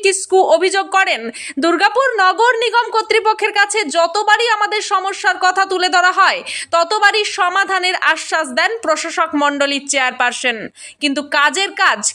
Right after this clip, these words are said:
কিছুই হয় না। মিথ্যা প্রতিশ্রুতির বিরুদ্ধে আমরা তাই এবার আন্দোলনে নেমেছি। পাথর বালি মাফিয়াদের নিয়ে দুর্গাপুর নগর নিগম চলছে, তার বিরুদ্ধেই আমাদের আন্দোলন।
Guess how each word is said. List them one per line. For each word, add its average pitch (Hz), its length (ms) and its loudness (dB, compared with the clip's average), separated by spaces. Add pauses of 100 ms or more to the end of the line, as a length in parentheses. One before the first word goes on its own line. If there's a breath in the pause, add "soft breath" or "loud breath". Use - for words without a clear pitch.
কিছুই 320 360 -2
হয় 240 200 -2
না। 233 360 -4 (400 loud breath)
মিথ্যা 349 440 2
প্রতিশ্রুতির 466 680 2
বিরুদ্ধে 403 380 0 (140)
আমরা 311 300 0
তাই 302 240 0
এবার 330 220 2 (100)
আন্দোলনে 269 640 2
নেমেছি। 240 440 -2 (420 loud breath)
পাথর 330 440 4
বালি 427 340 2
মাফিয়াদের 427 640 2
নিয়ে 403 300 -2
দুর্গাপুর 339 540 0
নগর 339 400 2
নিগম 392 360 -2
চলছে, 311 420 0 (240)
তার 285 220 4
বিরুদ্ধেই 392 560 0
আমাদের 277 400 0
আন্দোলন। 247 600 0